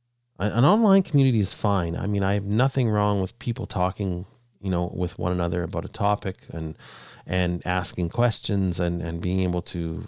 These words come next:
you know, get back and forth. But an online community can disappear. An online community lets people fall through the cracks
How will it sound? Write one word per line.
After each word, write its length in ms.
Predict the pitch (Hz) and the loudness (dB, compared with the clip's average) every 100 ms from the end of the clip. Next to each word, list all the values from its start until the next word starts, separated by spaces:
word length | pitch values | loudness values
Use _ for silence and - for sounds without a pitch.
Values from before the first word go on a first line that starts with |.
| - | -8
you 120 | 92 | -6
know, 120 | 85 | -4
get 140 | 87 90 | -4 -4
back 240 | 90 - | -6 -6
and 100 | - | -12
forth. 460 | - 98 87 - - - - - - _ _ _ _ | -6 -2 -2 -4 -18 -20 -20 -20 -20 _ _ _ _
But 180 | 120 110 - _ _ _ _ _ _ | -2 -2 -4 _ _ _ _ _ _
an 140 | 92 98 | 0 2
online 400 | 175 170 147 135 | 4 6 4 4
community 340 | 113 113 101 | 2 4 2
can 160 | - 85 | 2 0
disappear. 540 | 85 - - 87 - _ _ _ _ _ _ _ _ _ _ _ _ _ _ | 0 -2 -4 -6 -6 _ _ _ _ _ _ _ _ _ _ _ _ _ _
An 80 | 92 | 0
online 340 | 95 113 107 101 | 2 4 2 0
community 400 | - 107 98 92 | -2 0 0 0
lets 200 | 87 - | -2 -4
people 220 | 101 82 | -8 -6
fall 220 | - 82 | -2 -4
through 160 | - 85 | -2 -10
the 60 | |
cracks 500 | - 80 80 - - | -10 -10 -10 -14 -18